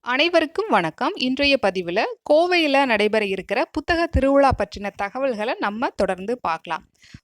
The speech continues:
கொடிசியாவும் கோவை மாவட்ட நிர்வாகமும் சேர்ந்து நடத்தக்கூடிய கோயம்புத்தூர் புத்தக திருவிழா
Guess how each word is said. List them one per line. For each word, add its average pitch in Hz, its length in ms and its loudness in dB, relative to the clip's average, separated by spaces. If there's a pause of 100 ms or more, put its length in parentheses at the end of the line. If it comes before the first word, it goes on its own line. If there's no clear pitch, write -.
(120)
கொடிசியாவும் 294 720 2
கோவை 277 400 2
மாவட்ட 247 560 0
நிர்வாகமும் 247 760 -2
சேர்ந்து 240 560 -2
நடத்தக்கூடிய 208 800 -4 (140)
கோயம்புத்தூர் 247 600 0
புத்தக 202 300 -4
திருவிழா 185 500 -4